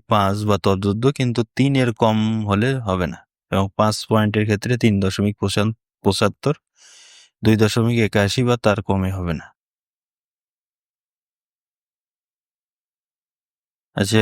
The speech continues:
এখানে বিশেষ কিছু শর্ত দেওয়া আছে। নিয়োগপ্রাপ্তদের শুধু কৃষি ঋণ সম্পৃক্ত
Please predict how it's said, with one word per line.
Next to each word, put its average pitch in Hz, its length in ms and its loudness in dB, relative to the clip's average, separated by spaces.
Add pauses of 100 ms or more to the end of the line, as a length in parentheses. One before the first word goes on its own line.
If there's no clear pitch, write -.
(160)
এখানে 113 280 0
বিশেষ 120 380 0
কিছু 139 260 -2
শর্ত 117 320 -2
দেওয়া 123 260 2
আছে। 117 160 -2
নিয়োগপ্রাপ্তদের 120 840 0
শুধু 120 240 -2
কৃষি 120 380 -2 (100)
ঋণ 123 200 2 (200)
সম্পৃক্ত 98 680 -2